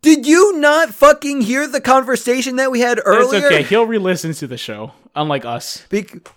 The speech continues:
Speaker 1: because the next episode, we are going to watch a Disney Channel original movie with some,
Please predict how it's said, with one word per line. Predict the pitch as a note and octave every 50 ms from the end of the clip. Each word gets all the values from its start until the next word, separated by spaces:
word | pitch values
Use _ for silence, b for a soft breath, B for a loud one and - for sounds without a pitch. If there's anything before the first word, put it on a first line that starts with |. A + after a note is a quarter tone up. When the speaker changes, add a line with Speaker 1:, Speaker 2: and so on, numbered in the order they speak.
| -
Speaker 1:
because | G#3+ A3+ G3 B3 A#3+ F3+ F#3+
the | A3 G#3
next | F#3+ F#3 G#3 A#3 - - - -
episode, | F3 E3 D#3 D#3 C#3 - - D3 C#3 C3+ - b b b
we | C#3+ C#3+ F#3+ A3+ A#3+
are | - F#3+ F#3
going | E3+ F#3 F3+ F3+ F3+ F3
to | E3+ E3+
watch | D3+ D3+ D#3 D#3 D#3 D3+ - - -
a | D3 C#3 C3+ B2+ B2 -
Disney | - F3 G3 G3 F#3+ G#3 G#3+ G3+
Channel | - - G3 F#3 F3+ F3+ F3+ -
original | C#3+ C#3 C3+ D#3 F3 F3 F#3+ F#3+ G3 G3+
movie | F#3 F3 E3 E3 D#3 D3+ D#3+ D#3 D#3 D#3+ D#3+ b b b b b
with | b C3 C#3 D3 D3 D3
some, | - - - D#3 D3 C#3+ C#3+ C#3 C3 B2+ B2 -